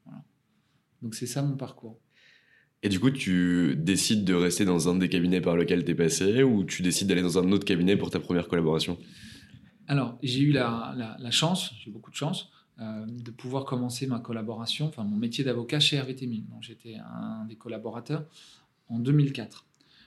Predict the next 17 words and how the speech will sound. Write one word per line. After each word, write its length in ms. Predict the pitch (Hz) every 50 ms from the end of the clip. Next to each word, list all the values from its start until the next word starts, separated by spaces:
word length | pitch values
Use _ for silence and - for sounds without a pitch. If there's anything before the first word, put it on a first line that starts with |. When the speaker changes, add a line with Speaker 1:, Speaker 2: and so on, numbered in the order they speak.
| _ _ -
Speaker 1:
Là 140 | 123 123 131
où 80 | 135 127
j'ai 120 | 120 127
encore 280 | 127 127 127 143 127 -
plus 200 | - 143 135 127
de 100 | 127 120
chance, 440 | - - 156 190 214 208 - - 147 147 - _ -
euh, 40 | 120 117 - - - 110 110 113 113 120 - 120 120
ça 160 | - - 113
commence 260 | - 117 120 117 123
à 20 |
faire 180 | 113 - 123 113
beaucoup, 320 | 110 123 117 - - - -
je 100 | - 127
sais, 320 | - - 143 156 - - - - - -
Speaker 2:
<laughs> 200 | - - - - - 110 - -
Speaker 1:
euh, 300 | - - 110 110 107 107